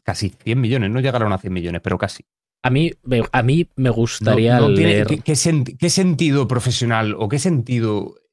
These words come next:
Speaker 1: tiene eso para el, el, el,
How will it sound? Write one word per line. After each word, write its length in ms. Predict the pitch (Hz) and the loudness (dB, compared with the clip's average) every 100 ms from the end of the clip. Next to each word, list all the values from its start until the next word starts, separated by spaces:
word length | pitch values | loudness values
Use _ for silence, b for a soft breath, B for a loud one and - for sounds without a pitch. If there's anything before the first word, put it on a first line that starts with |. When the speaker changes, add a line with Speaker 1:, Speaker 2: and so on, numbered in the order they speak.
| _ - | _ -6
Speaker 1:
tiene 260 | 117 110 110 | -2 0 0
eso 240 | - 104 | -2 -4
para 380 | 107 104 90 - _ - | -2 0 -2 -6 _ -8
el, 240 | 104 101 | -6 -4
el, 380 | 104 101 101 95 | -4 -4 -6 -8
el, 500 | 98 98 95 92 87 | -8 -8 -6 -8 -10